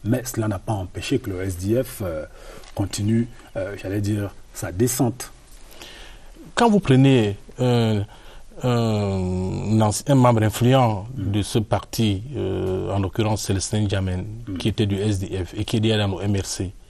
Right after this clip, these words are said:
Speaker 2: et qui n'a pas participé aussi aux élections, ça veut dire que la plupart des autres membres qui auraient aussi été débauchés par, euh, le M R C,
Speaker 1: Mm.
Speaker 2: naturellement, ne sont pas allés aux élections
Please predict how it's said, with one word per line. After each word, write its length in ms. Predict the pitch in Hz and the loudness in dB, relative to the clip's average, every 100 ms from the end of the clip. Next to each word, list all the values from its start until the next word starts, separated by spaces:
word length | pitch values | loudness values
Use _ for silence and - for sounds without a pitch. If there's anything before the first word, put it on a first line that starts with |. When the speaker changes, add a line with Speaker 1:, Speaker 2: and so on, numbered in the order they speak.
| - - - - - | -20 -20 -20 -20 -6
Speaker 2:
et 80 | - | -4
qui 240 | - 175 | 2 6
n'a 140 | 156 135 | 6 6
pas 140 | 135 | 2
participé 480 | 110 101 101 - 120 | 2 -2 -2 0 0
aussi 180 | 104 107 | 2 2
aux 120 | 101 | 2
élections, 460 | 90 90 - 143 | 2 -2 -2 -4
ça 140 | 160 127 | -2 2
veut 80 | 165 | 2
dire 160 | 170 | 2
que 80 | 165 | 2
la 140 | 135 | 2
plupart 580 | 120 - 370 - 196 180 | 2 2 2 4 4 4
des 220 | 120 110 | 4 4
autres 200 | 127 131 | 2 2
membres 420 | 107 113 120 104 92 - - - | 2 4 2 0 -2 -10 -14 0
qui 120 | 143 | 4
auraient 160 | 123 | 6
aussi 240 | 131 107 143 | 6 6 2
été 260 | 208 - | 2 0
débauchés 640 | 123 98 120 113 113 - 147 | 0 6 6 6 4 4 2
par, 340 | - 123 104 | 4 2 4
euh, 100 | 98 - - | 0 -2 -6
le 100 | 104 104 | -2 2
M 180 | 123 117 | 4 4
R 100 | 101 | 2
C, 280 | - 110 120 - | 0 0 0 -6
Speaker 1:
Mm. 260 | 90 82 | -6 0
Speaker 2:
naturellement, 560 | 101 98 - 98 101 117 | 0 2 2 2 4 2
ne 60 | 104 | 0
sont 200 | - 110 | 0 0
pas 120 | 101 | 0
allés 120 | 98 | 0
aux 100 | 104 | 0
élections 520 | 101 101 92 - 196 | 0 -2 -2 -4 -4